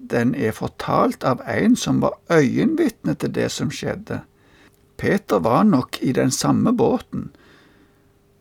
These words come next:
Matteus forteller om denne sjøreisen i kapittel åtte, og Lukas i kapittel åtte i sitt evangelium. De andre evangeliene har ikke like mange detaljer.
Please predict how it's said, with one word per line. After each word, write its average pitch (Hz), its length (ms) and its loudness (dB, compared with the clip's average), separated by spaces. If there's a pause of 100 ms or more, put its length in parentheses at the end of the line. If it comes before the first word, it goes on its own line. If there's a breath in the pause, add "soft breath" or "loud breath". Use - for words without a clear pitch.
(320)
Matteus 233 480 2
forteller 151 640 0
om 160 320 2
denne 117 320 2
sjøreisen 139 800 -2
i 127 80 -2
kapittel - 560 -8
åtte, - 480 -4 (160)
og 123 160 0
Lukas 214 560 -4
i - 80 -4
kapittel 277 480 -2
åtte - 320 -2
i 240 80 0
sitt - 320 -6
evangelium. 127 840 0 (1300 soft breath)
De - 120 0
andre 135 560 4
evangeliene 143 800 4 (140)
har - 260 0
ikke 220 240 -2
like 175 280 0
mange 156 360 2
detaljer. - 640 -2